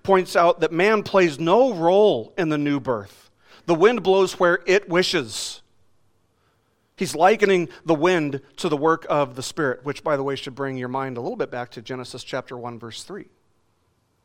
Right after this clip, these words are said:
But secondly, Jesus is pointing out that the presence of the wind, while like the work of the Spirit, can't be seen directly.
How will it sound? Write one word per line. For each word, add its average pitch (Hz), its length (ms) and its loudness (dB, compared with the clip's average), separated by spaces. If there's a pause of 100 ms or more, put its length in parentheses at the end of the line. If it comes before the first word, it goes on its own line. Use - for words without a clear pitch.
(640)
But 170 100 -2
secondly, 156 540 2 (960)
Jesus 220 340 -2
is 185 120 -4
pointing 190 300 4
out 180 280 2 (640)
that 185 160 2
the 156 60 -2
presence 220 600 2
of 143 220 -2
the 143 80 -2
wind, 120 440 -6 (200)
while 170 420 6 (160)
like 156 280 -4
the 156 80 -8
work 175 240 0
of 151 100 -4
the 131 80 -6
Spirit, - 480 0
can't 202 380 -2
be 151 120 -8
seen 160 460 -4
directly. 131 760 -2